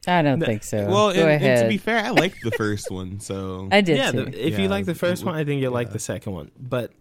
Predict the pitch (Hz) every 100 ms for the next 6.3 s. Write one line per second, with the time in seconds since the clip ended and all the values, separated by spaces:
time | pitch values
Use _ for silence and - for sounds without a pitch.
0 | _ _ - 190 - 170 143 - 104 101
1 | - _ _ _ - 117 110 98 - -
2 | 180 - 135 104 101 120 - _ - 127
3 | 156 160 - _ - 131 127 117 117 113
4 | - _ - 117 110 107 104 113 110 107
5 | 101 104 113 110 98 110 101 107 90 87
6 | 85 85